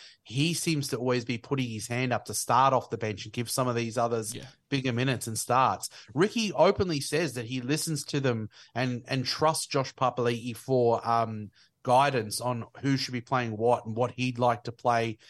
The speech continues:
Speaker 1: And I don't like that. I want him to, I wanna know he's gonna play fifty, sixty minutes or whatever. Um, at the moment, it seems like he's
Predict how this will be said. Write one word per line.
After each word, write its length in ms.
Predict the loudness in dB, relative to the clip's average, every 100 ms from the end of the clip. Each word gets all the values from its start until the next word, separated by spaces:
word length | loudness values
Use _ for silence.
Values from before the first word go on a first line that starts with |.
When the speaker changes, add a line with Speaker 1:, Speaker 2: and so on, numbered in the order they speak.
| -20 _ _ -14
Speaker 1:
And 140 | -6
I 140 | 0 2
don't 200 | 2 2
like 260 | 0 -2
that. 220 | -6 -10 -10 _ -2
I 100 | 2
want 180 | 2 2
him 100 | -2
to, 160 | -6 -4
I 80 | 0
wanna 220 | 2 0
know 140 | 0 0
he's 160 | 0
gonna 140 | -4 -4
play 180 | -4
fifty, 340 | -4 -4 -8 -8
sixty 400 | -8 -10 -10 -8
minutes 420 | -4 -4 -4 -8 -6
or 400 | -2 2 2 0 -4 -20 _
whatever. 600 | -2 2 2 2 2 0 0
Um, 280 | -2 -4 -4
at 200 | -4 -2
the 60 | 0
moment, 380 | 2 2 2 -2
it 80 | -4
seems 440 | -4 -2 -2 2
like 180 | 2 2
he's 320 | -4 -6 -6